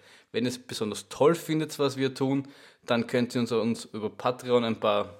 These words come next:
Münzen in den Beutel werfen oder auch uns direkt über PayPal spenden. Ja,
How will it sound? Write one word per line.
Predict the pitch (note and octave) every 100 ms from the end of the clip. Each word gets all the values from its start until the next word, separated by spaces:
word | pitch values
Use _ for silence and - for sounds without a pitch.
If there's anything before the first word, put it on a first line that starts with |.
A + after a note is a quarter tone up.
| -
Münzen | C3+ E3 D3+
in |
den | C#3 C3
Beutel | A#2 A#2 A#2+
werfen | A2+ A2 - A#2 - - _
oder | A#2+ A#2
auch | A2+
uns | A2 -
direkt | - A2 -
über | G2+ G2+ G2 - -
PayPal | - G#2 -
spenden. | - - - - - - - - - _ _ _ _ _ -
Ja, | -